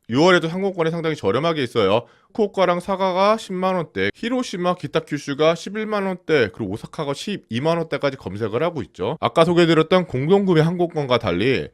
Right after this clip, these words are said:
후쿠오카를 기준으로 봤을 때는 부산 출발도 그렇게 비싸지 않습니다. 십이만 원대 예약을 할 수 있다는 거고 아마 십이만 원대라고 하면은 실제로는 한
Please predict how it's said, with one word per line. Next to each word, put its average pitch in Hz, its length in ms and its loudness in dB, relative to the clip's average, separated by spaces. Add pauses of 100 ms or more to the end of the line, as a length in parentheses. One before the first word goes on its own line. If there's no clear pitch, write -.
후쿠오카를 226 600 4
기준으로 156 460 -2
봤을 117 320 0
때는 185 480 2
부산 170 260 -2
출발도 175 560 0
그렇게 135 580 0
비싸지 156 380 0
않습니다. 113 540 0
십이만 185 480 -2
원대 165 420 0
예약을 117 320 2
할 139 80 2
수 139 140 -8
있다는 131 340 -2
거고 107 420 -2
아마 98 140 -4
십이만 151 540 0
원대라고 151 420 2
하면은 165 300 2
실제로는 175 520 2
한 180 220 0